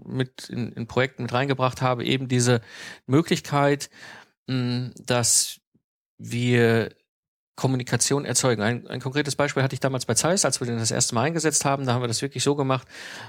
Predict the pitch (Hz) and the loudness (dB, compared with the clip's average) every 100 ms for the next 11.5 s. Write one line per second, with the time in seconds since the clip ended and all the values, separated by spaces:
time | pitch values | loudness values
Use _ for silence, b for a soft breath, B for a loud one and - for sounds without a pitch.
0 | B - 113 - - 123 110 - 113 117 | B -8 -8 -8 0 4 4 2 0 2
1 | 127 123 120 113 113 107 - 160 - - | 0 0 0 2 2 2 2 0 0 0
2 | 135 151 143 117 92 117 139 170 135 143 | 4 6 4 2 2 0 0 0 2 2
3 | 170 185 117 117 120 120 113 104 117 117 | 2 2 2 0 0 0 0 0 0 0
4 | 107 147 160 110 117 117 113 113 107 107 | 0 0 0 -2 -2 -2 -2 -2 -2 -2
5 | - 113 117 117 B B 113 117 143 135 | 0 -2 -2 -8 B B -4 0 0 0
6 | 151 151 131 135 143 135 135 139 123 127 | -2 0 2 2 2 0 0 2 2 0
7 | 120 120 131 127 127 127 127 117 131 143 | 2 2 2 2 0 0 0 -2 0 -4
8 | - 123 123 131 139 117 110 - 127 127 | -2 -4 0 0 0 0 0 -2 -4 -2
9 | 123 - B B B 117 110 - 120 - | -2 -8 B B B -4 -2 -2 -2 0
10 | 127 127 120 117 120 127 110 92 - 120 | 0 0 0 2 2 2 0 -2 -8 -12
11 | - - - 101 127 | -16 -20 -16 -12 -12